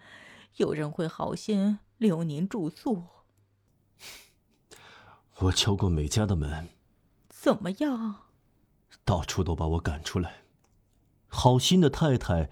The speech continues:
Speaker 2: 拍拍汉子的手臂，向他指一指广场另一边，在主教府旁边的一所小房子。他说：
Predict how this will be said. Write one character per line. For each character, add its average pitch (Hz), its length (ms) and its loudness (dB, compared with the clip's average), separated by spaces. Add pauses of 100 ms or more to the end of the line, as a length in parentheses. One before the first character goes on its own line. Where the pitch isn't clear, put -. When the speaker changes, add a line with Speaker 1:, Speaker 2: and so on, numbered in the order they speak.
(160)
Speaker 2:
拍 113 240 4
拍 95 160 0
汉 110 260 2
子 92 80 0
的 82 80 2
手 71 240 -4
臂， 107 280 -2 (260)
向 113 260 4
他 113 140 4
指 101 180 2
一 123 140 6
指 80 420 0
广 92 300 4
场 71 260 -4
另 135 220 2
一 78 140 -2
边， 90 200 0 (760)
在 127 180 8
主 120 240 4
教 127 220 4
府 87 240 0
旁 110 300 2
边 143 180 4
的 95 240 2
一 98 160 2
所 87 180 0
小 73 320 -2
房 80 300 0
子。 - 140 -4 (440)
他 - 200 -2
说： 82 320 -2